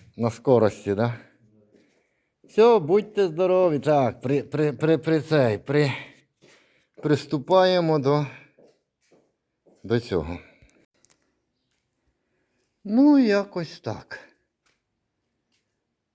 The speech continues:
Потім під'їдемо, вигрузимо і осінню, конечно, тут ще раз буде замітатися, але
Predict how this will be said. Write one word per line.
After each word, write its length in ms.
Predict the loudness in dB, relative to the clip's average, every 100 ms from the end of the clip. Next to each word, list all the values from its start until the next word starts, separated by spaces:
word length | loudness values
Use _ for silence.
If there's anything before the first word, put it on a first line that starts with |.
| _ _ _ _
Потім 340 | -16 -14 -18 -18 _
під'їдемо, 760 | -14 -12 -6 -4 -2 0 -2 -4
вигрузимо 600 | -6 -6 -8 -8 -8 -8
і 180 | -10 -12 -12 _ _ _ _ _ _ _ _ _ _ _ _ _ _ _ _ _
осінню, 420 | -8 -4 -4 -4
конечно, 440 | -4 -2 -2 -2
тут 180 | -8 -8
ще 180 | -2 0
раз 160 | 2 -2
буде 220 | -2 0
замітатися, 800 | 2 0 0 -4 -4 -10 -12 -10
але 260 | -6 -4